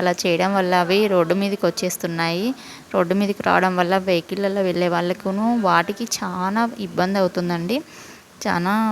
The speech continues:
ప్రాణ నష్టం కూడా అవుతుంది పాపం కోతులకి. అందుకే మీరు ఏదైనా పెట్టాలనుకున్నప్పుడు సైడ్కు ఆపేసుకొని వాటికి పెట్టేయడం బెస్ట్. అవి ఒక సైడ్ అనే ఉంటే తిన్-, తింటే వెళ్ళిపోతాయి, రోడ్డు మీదకి అనేవి రావండి. ఇది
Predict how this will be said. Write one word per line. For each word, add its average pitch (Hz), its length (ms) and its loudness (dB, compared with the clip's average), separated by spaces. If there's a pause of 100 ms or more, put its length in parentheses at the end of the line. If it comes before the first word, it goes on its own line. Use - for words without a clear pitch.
ప్రాణ 170 380 2
నష్టం 208 300 -2
కూడా 196 140 2
అవుతుంది 180 360 -4
పాపం 185 280 -6
కోతులకి. 180 540 -2 (540)
అందుకే 196 340 -2
మీరు 233 180 0
ఏదైనా 208 240 -2
పెట్టాలనుకున్నప్పుడు 196 880 -4 (360)
సైడ్కు 214 480 2 (400)
ఆపేసుకొని 220 640 -2 (260)
వాటికి 233 320 -2 (520)
పెట్టేయడం 214 420 0 (100)
బెస్ట్. 180 280 -2 (560)
అవి 233 200 2
ఒక 220 160 -2
సైడ్ 190 260 0
అనే 202 140 -2 (100)
ఉంటే 190 300 -4
తిన్-, 190 320 -4
తింటే 180 320 -2
వెళ్ళిపోతాయి, 175 640 -2 (160)
రోడ్డు 180 240 4
మీదకి 202 300 -4
అనేవి 185 320 0
రావండి. 175 460 0 (560)
ఇది 190 120 -2